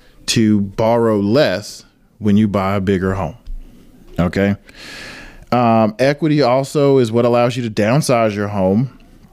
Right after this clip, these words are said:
and buy perhaps a smaller home,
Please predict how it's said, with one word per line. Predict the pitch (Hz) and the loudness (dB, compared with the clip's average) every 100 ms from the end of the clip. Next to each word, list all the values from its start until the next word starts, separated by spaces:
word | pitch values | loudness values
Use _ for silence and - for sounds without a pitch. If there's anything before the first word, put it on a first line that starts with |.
| _ - - - - | _ -20 -20 -14 -2
and | 135 135 | 0 2
buy | 123 123 | 2 0
perhaps | 131 127 123 110 110 | -2 -4 -2 -2 -4
a | |
smaller | 95 117 107 117 117 113 110 | -6 0 2 4 2 2 0
home, | 107 104 110 110 107 107 | 0 2 4 4 4 0